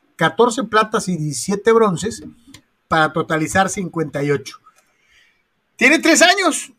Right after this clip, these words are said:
para, para lograr esas veinte medallas de diferencia con los japoneses. A lo mejor sí.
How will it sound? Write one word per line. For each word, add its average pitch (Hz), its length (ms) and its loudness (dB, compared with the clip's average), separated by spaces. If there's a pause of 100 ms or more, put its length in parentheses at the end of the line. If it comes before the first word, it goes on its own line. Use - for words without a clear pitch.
(120)
para, 202 280 4 (180)
para 185 300 0
lograr 180 420 0
esas 233 280 0
veinte 240 300 0
medallas 220 380 0
de 196 60 -2
diferencia 190 600 -6 (120)
con 175 160 -4
los 160 120 -6
japoneses. - 840 -8 (340)
A 185 80 -4
lo 226 100 4
mejor 269 200 2
sí. 381 180 -2